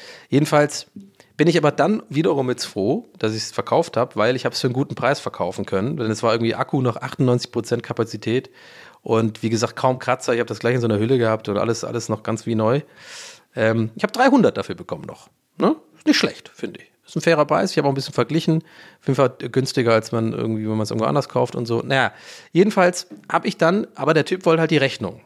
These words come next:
Und das ist jetzt eigentlich die Story, die ich die ganze Zeit erzählen wollte. Und jetzt kommt's. Jetzt, jetzt war ich so ein bisschen, was mache ich jetzt? Die Rechnung, äh, schicke ich das dem jetzt digital? Und ich hab hier so einen, so einen verfickten, sorry, Entschuldigung die Sprache, aber ey, wirklich, sorry for my language.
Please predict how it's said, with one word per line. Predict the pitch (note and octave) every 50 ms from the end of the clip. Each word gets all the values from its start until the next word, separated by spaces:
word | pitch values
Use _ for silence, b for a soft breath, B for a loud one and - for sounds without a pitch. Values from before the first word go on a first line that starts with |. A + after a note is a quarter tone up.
| _ _ _ _ - - -
Und | A#2+ B2+
das | C#3+
ist | F3 D#3+
jetzt | -
eigentlich | - C3+ D3 C#3
die | C#3
Story, | B2 - C#3+ C3 A2 G2+
die | F#2 F#2
ich | F#2+
die | G2+ G#2
ganze | G#2+ A#2+ - - -
Zeit | - C3 B2+
erzählen | B2 A2 - C3 A#2 G#2 F#2+
wollte. | F2 F2+ F2+ - - _ B B B B B B B B B B B B B B B _ _ _ _ _ -
Und | D3 C#3+ D3
jetzt | E3+ F3 - -
kommt's. | - G3 F3+ C#3 A#2 - - -
Jetzt, | B2+ C#3 C3+ - - - - _ _ _ _ _ _ _ _ _ _
jetzt | - C#3+ C3 - -
war | D#3 F#3 A3
ich | G3+ -
so | - F#3
ein | F3+
bisschen, | E3+ F#3+ F3+ - F3+ F3 F3 - - -
was | D#3+ D3 -
mache | F3 G3 G3+ F3+
ich | D#3 -
jetzt? | A#2+ G#2+ - - -
Die | C3 B2+
Rechnung, | A#2+ C3+ D3 - - C3+ B2 A#2 A#2 A2
äh, | - - - - - - - - - - - - - -
schicke | - - D#3+ D3+ -
ich | E3+ -
das | - D#3 D#3
dem | - D3 C#3+
jetzt | C#3 C3+ - - -
digital? | C#3 B2+ B2 G#2+ - G#2+ A2 A2+ C#3 F#3 B3 C4+ C#4 C#4 B3+ - _ _ _ _ _ _ _ _ _ _ _ _ _ _ _ _ _ _ _ _ _ _ _ _ _ _ _ _ -
Und | - D3
ich | D3 C3+
hab | G3+ G3
hier | G#3 F#3
so | E3 F3+ -
einen, | - F3 F#3+ A3 A3 G#3
so | F#3+ F#3
einen | E3+
verfickten, | - - - - - - - - - - - - C4 B3+ - - - - - G3 G3 G3 F#3
sorry, | - - - F3+ D#3+ C#3+
Entschuldigung | B2+ - - G3+ G#3 G#3 F3+ F#3+ F3
die | D#3+ D#3
Sprache, | - - - - D3+ D#3 D3+ C#3+ -
aber | B2+ B2+ C3+ - -
ey, | - D3+
wirklich, | F3 F3 - - C#3 -
sorry | - E3 F3 F#3
for | E3+ - - D#3+
my | D3+ C#3+
language. | C3+ C#3 C#3 D3 C3+ A#2 A#2+ - -